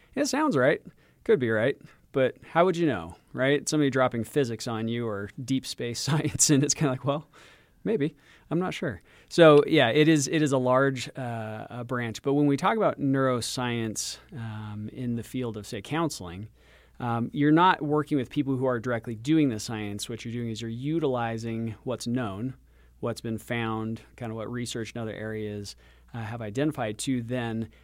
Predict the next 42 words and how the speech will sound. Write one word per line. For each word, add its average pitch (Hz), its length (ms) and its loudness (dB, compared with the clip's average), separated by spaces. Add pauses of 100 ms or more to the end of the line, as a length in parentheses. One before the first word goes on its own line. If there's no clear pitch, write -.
(140)
connect 156 320 2
that 117 180 0
to 123 100 -10
what 113 160 -4
we 120 140 -6
know 117 300 -4
or 110 140 -6
what 101 120 -8
we're 92 100 -12
seeing, 120 720 -2 (100)
what 120 140 -8
we 110 120 -8
want 107 200 -6
to - 80 -14
be 117 80 -8
able 110 120 -8
to 101 100 -10
do, 117 580 -4 (440)
uh, 107 120 -10
things 110 240 -10
of 110 100 -12
that 107 260 -10
sort. 123 380 0 (280)
There 135 180 4
are 135 140 4
branches 123 500 -2
within 113 240 -6
counseling 117 380 -6
where 117 80 -6
we 113 100 -6
can 123 140 -8
utilize 110 580 -8 (140)
neuroscience 113 920 -4 (100)
technology, 127 760 -4 (460)
uh, 107 180 -8
to 107 100 -8
help 120 280 -8
us 113 240 -6
in 110 60 -10
the 107 60 -10
counseling 104 420 -12
process. 101 760 -12